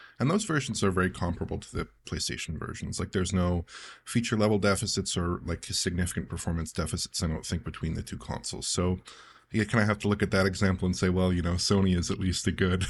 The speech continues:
<laughs> you know, they, they're, they're a good partner with this stuff." And I don't, really don't think it makes sense for Microsoft to, to go out of their way to make a worse version of Call of Duty for PlayStation, especially because their agreements seem to specify that PlayStation is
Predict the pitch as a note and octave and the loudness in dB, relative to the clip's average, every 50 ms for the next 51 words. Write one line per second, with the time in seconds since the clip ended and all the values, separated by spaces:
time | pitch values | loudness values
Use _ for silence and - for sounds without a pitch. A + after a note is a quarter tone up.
0 | - - F3 C3+ - D#3 C#3+ C3+ - - B3+ B3 G3 F#3+ D#3+ D#3 C#3+ C3 A#2 - | 4 4 4 4 2 0 -4 -4 -4 -4 -4 -4 -4 -4 -4 -4 -6 -6 -6 -2
1 | - G2 F#2 E2 E2 E2+ E2+ F#2 G2 E2+ - F#2 F#2+ - - F#2 G#2 G2+ G2 F2 | 0 2 4 4 4 4 4 4 2 2 2 2 2 2 4 4 4 6 4 4
2 | - G#2 F#2+ - - A2 G#2+ G#2 E2+ F#2 F2+ F2 - - F2+ - - - E2+ E2+ | 4 2 2 2 2 2 2 4 4 2 0 0 0 -2 -2 -2 0 0 0 0
3 | F#2 - - G2 F2+ F2+ F#2 F#2 - - _ _ - A#2+ A#2+ G#2+ B2+ B2+ B2 A2+ | 0 2 2 4 4 4 4 2 -2 -8 _ _ 0 0 4 4 6 6 6 4
4 | A2 G#2 - - G2+ G2 F#2+ G2+ G2 - - - F#2 F#2 G2 F#2 - - F#2 F2 | 2 2 0 0 0 2 2 2 2 0 -2 0 2 2 2 2 0 -2 0 0
5 | F2 F2+ - - F#2+ - - G2 F#2 F2+ F2+ - - - E2+ - - - F#2 - | 0 0 0 -2 -4 -2 0 2 2 2 0 -2 -4 -6 -6 -6 -6 -6 -8 -6
6 | - - G#2 F#2 F#2+ G2+ G2 F#2 G2 G2+ F#2 F#2 G2 G2 F#2+ G2+ G#2+ - - F#2+ | -4 -2 0 2 2 2 2 2 2 2 4 4 4 6 6 4 4 2 2 2
7 | F#2 F2+ F2 - F#2 E2+ E2+ E2+ E2+ E2+ - - F2 E2+ F2 - - E2+ E2 - | 2 2 2 0 -2 0 0 0 0 -2 -2 -4 -4 -4 -2 -2 -4 -4 -6 -6
8 | - D#2 D#2 - - E2+ F2 E2 - - F2 D#2+ D#2 - - - - - - - | -6 -6 -4 -4 -4 -4 -4 -4 -4 -4 -2 -2 -2 -2 -4 -8 -14 -16 -18 -18
9 | - - - - - - D3+ D#3 - E3+ C#3+ - - A#2 A#2 - - - - - | -18 -20 -20 -8 -2 0 0 2 2 2 2 2 2 0 0 0 0 0 0 0
10 | - - C3 A#2 G#2+ G2+ - G#2+ F#2+ F#2 F#2 - F#2+ F2 F2 E2+ E2+ G2 G#2 A2 | 0 0 0 0 -2 0 2 2 2 2 2 0 0 0 0 0 2 2 2 4
11 | G#2 F#2+ F2+ E2+ - - - - - - - G#2+ G#2 G#2 - - - - F#2+ F#2 | 4 4 2 2 0 -2 -4 -2 -2 2 4 4 4 4 2 -2 0 0 0 0
12 | - F#2+ - - D#2+ D#2+ D#2 - - - - E2+ E2 - F2 D#2+ - - F2+ D#2 | 0 -2 -2 -2 -2 -2 -2 -4 -6 -4 -4 -4 -2 -2 -2 -2 -2 -2 -4 -4
13 | D#2+ D#2+ - - | -4 -4 -6 -8